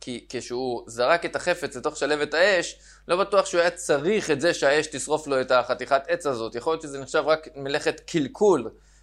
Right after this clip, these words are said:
לא נק-, נאריך בנושא הזה. יכול להיות שעל העניין, עצם זה שהוא שרף את החפץ, על זה יכול להיות שהוא לא היה חייב חטאת.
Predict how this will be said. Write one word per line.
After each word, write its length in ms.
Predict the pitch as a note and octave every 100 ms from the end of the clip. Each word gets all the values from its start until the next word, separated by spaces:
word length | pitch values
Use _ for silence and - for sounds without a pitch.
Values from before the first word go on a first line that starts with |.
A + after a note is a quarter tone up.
| _
לא 80 | -
נק-, 180 | F#3 -
נאריך 440 | C#3+ C#3+ F3+ F#3+
בנושא 360 | D#3 C#3+ C3+ C#3
הזה. 180 | B2+ B2+
יכול 160 | -
להיות 100 | F3+
שעל 160 | F3 D3+
העניין, 320 | D3 F3 G3+
עצם 240 | F#3 G#3 G3+
זה 100 | G3
שהוא 140 | F#3
שרף 320 | D#3+ D#3+ -
את 80 | F3
החפץ, 320 | D#3 F3+ E3
על 80 | D3+
זה 100 | D3
יכול 140 | D#3+
להיות 80 | D#3+
שהוא 100 | D3
לא 60 | C#3+
היה 120 | D3+
חייב 260 | C#3+ C3+ C3
חטאת. 340 | A#2 C3+ A#2+